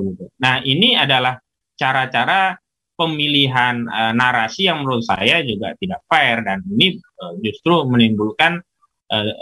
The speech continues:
dugaan, praduga publik. Kalau saya sudah membuat simpulan, bukan praduga. Kalau Bang Hatta dalam teorinya juga masih menyebut praduga karena beliau ini kan orangnya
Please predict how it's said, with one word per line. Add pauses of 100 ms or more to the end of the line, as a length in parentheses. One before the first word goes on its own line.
dugaan,
praduga
publik.
Kalau
saya
sudah
membuat (340)
simpulan,
bukan
praduga. (400)
Kalau
Bang
Hatta
dalam
teorinya
juga
masih
menyebut
praduga
karena
beliau
ini
kan
orangnya